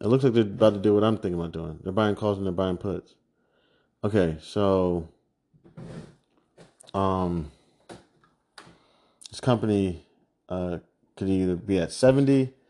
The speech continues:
or one hundred nineteen dollars. So, um, it's, right now it's about one oh nine. So,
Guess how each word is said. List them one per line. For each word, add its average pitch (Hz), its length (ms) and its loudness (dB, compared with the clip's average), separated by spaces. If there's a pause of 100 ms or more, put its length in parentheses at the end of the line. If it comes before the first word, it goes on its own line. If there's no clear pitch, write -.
(440)
or 92 680 -2 (800)
one 101 180 0
hundred 101 300 0
nineteen 92 420 -2
dollars. 80 400 -4
So, 82 480 -2 (840)
um, 90 560 -2 (1300)
it's, - 180 -10
right 95 200 0
now 92 80 0
it's 87 100 -4
about 87 300 -2
one 95 160 -2
oh 90 80 0
nine. 101 480 0 (640)
So, 98 640 2